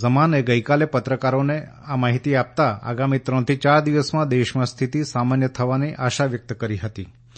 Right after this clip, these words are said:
વધુમાં તેમણે જણાવ્યું કે જેઓ પણ આ હિંસામાં સામેલ હતા તેમને બક્ષવામાં નહીં આવે અને તેમની સામે કડક પગલાં લેવામાં આવશે.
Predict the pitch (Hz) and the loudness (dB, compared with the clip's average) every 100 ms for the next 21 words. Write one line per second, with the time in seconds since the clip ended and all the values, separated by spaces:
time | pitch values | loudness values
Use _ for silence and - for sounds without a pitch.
0 | - - - - 131 160 196 185 180 170 | -20 -20 -20 -2 2 6 6 6 4 6
1 | 156 175 180 170 139 156 160 165 143 127 | 6 6 4 4 6 4 4 2 4 4
2 | 143 143 131 123 135 139 139 151 135 127 | 2 0 2 0 2 2 2 2 2 0
3 | 127 117 - 131 127 123 135 147 147 139 | 0 -2 -4 -4 -2 2 2 2 2 0
4 | 123 127 123 123 139 147 175 - 123 117 | -2 -2 -2 -2 -4 -4 -6 -2 -2 -4
5 | 104 110 107 107 107 107 104 - | -8 -6 -4 -4 -4 -6 -8 -10